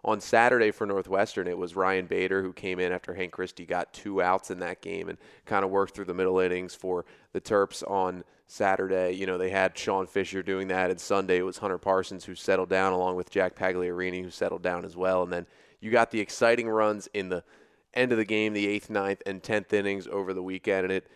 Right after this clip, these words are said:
it's gotta be a good feeling for the Terps to see themselves get through a tough game. You know, a team that has some bullpen questions coming into the year, still some bullpen questions, but to see guys like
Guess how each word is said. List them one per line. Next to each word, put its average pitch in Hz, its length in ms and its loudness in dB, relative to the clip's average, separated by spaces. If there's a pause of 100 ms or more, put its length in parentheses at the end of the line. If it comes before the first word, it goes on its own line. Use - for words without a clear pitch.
it's - 100 -14
gotta 156 200 8
be 180 100 6
a 151 60 6
good 135 180 4
feeling 127 380 4
for - 120 -4
the 104 80 -6
Terps 107 400 0
to 92 200 2 (280)
see 127 200 -2
themselves 110 380 4
get 110 200 0
through 110 200 -2
a 98 100 0
tough 110 360 2
game. 101 280 0
You 101 60 0
know, 98 160 2
a 101 60 4
team 120 340 -4
that 107 180 4
has 104 260 0
some 101 180 -6
bullpen 107 420 -2
questions 104 500 0
coming 101 280 -4
into 98 140 -4
the 92 100 -4
year, 98 260 0
still 110 300 2
some 101 200 -6
bullpen 92 380 -4
questions, 92 380 -2
but 87 120 -8
to 92 80 -12
see 98 180 -8
guys 90 320 0
like 87 160 -6